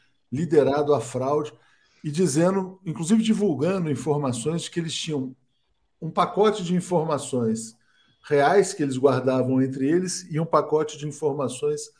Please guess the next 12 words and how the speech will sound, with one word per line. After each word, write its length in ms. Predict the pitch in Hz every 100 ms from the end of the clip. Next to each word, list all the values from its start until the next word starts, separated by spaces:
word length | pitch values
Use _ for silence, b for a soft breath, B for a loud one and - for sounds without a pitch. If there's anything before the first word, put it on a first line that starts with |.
| b b b
pro 140 | - 156
conselho 560 | 160 143 - 147 151
que 100 | 147
era 120 | 151 147
diferente. 540 | - 170 120 107 120
Então, 160 | 113 147
eles, 340 | 156 147 - -
em 100 | 135
tese, 500 | 123 120 127 127 - _
mentiriam 580 | 135 143 - 127 127 135
pro 160 | 147
conselho. 500 | 156 160 - 110 185